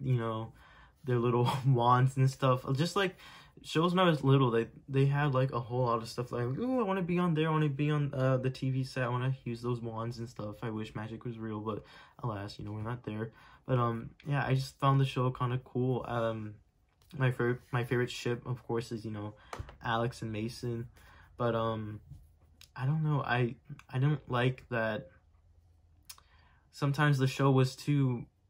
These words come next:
Alex-centric. You know, of course, like, they had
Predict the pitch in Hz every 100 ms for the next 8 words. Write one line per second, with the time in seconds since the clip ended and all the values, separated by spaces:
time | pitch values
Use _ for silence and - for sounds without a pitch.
0 | _ _ _ 120 127 139 135 - - _
1 | - - 120 127 - - - _ _ -
2 | 131 123 120 120 - - 139 139 - 160
3 | 156 151 139 143 139 127 123 139